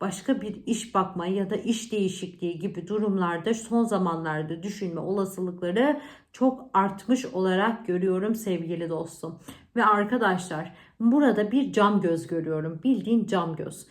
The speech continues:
Yani buradaki cam gözde sevgili dostlarım, birilerini hapsetmişsiniz. Gözümde, aklımda gördüğüm şeyi unutmuyorum. Gördüğüm şeyi kendimde kodladım ve zaman içerisinde bu gördüklerimi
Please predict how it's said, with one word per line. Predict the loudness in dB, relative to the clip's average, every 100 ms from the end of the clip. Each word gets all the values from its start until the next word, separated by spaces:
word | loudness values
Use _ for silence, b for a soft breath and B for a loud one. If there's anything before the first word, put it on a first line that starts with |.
| B B -2
Yani | 0 2 2
buradaki | 2 4 2 0 0
cam | 4 4 4
gözde | 4 0 -2 -4 -2 -4 -12
sevgili | -10 0 0 2 -2 -2
dostlarım, | -2 -2 -4 -4 -6 B B 4
birilerini | 6 6 6 6 4
hapsetmişsiniz. | 2 -2 -2 -4 -4 -8 -10 -10 -10 b b _
Gözümde, | 0 2 6 8 6 4 -2 -4
aklımda | -4 0 2 4 4
gördüğüm | 2 2 2 2 4 4 4
şeyi | 2 0
unutmuyorum. | 0 0 0 0 2 4 6 4 B B
Gördüğüm | 2 6 6 6 4
şeyi | 2 0 0
kendimde | 0 0 0 -2 -4
kodladım | -2 -2 2 2 4 2
ve | 2
zaman | 2 2 4
içerisinde | 2 2 0 -2 -6
bu | 0
gördüklerimi | 2 4 0 0 0 2 2 4 4